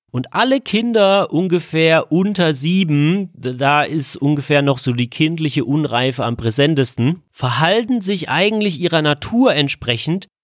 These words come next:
wenn sie erstmal zurückhaltend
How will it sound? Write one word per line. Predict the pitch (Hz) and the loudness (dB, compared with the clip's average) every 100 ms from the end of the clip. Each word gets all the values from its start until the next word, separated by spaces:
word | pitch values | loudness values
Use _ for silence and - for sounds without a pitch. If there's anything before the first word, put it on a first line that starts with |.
| _ | _
wenn | 110 135 202 | -4 -2 0
sie | 202 208 | -2 -4
erstmal | 127 151 165 - 160 151 | 0 -2 -2 0 0 0
zurückhaltend | - 135 147 247 - 160 165 175 170 175 175 170 | 0 0 2 0 -2 0 2 2 0 0 0 -4